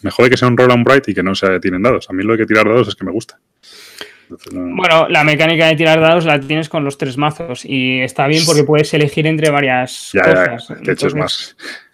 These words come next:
Speaker 1: a mí lo que pasa es que me gusta el hecho en sí de tirar <laughs> dados, pero sí que sí.
Speaker 2: Hombre,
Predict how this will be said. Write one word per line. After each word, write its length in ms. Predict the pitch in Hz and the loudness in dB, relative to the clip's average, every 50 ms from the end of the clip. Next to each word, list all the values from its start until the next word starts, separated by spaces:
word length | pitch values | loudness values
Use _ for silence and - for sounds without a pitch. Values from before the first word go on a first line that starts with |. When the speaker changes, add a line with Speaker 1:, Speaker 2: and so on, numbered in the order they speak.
| _ _ _ - | _ _ _ -8
Speaker 1:
a 100 | - 87 | -4 -2
mí 60 | 87 | 0
lo 80 | 87 87 | 0 0
que 20 | |
pasa 120 | 90 92 101 | 0 0 0
es 20 | |
que 40 | 98 | 0
me 60 | 95 | 0
gusta 180 | 92 90 - 95 | 0 0 0 0
el 60 | 90 90 | 0 0
hecho 200 | 87 - 113 - - | 0 0 -2 -2 -2
en 140 | 98 90 87 | -2 -2 -2
sí 180 | - - 107 | 0 0 0
de 100 | 101 90 | 0 0
tirar 180 | 85 87 87 87 | -2 -2 -4 -4
<laughs> 180 | - - - | -6 -2 2
dados, 340 | - 123 - - 131 123 - - | 2 2 4 4 4 4 4 2
pero 240 | 117 107 - 113 | 2 2 2 0
sí 180 | - - - 101 | 0 0 0 0
que 140 | 95 90 82 | 0 -2 -4
sí. 100 | - 95 | -2 -2
Speaker 2:
Hombre, 260 | 92 - 156 127 117 | -2 -2 -4 -6 -8